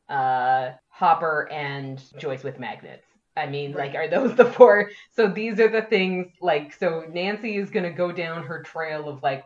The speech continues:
Speaker 1: rat and fertilizer stuff, and then eventually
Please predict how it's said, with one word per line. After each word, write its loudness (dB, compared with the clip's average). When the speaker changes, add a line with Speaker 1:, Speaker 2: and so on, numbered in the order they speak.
Speaker 1:
rat 0
and -14
fertilizer -4
stuff, -4
and -10
then -8
eventually -10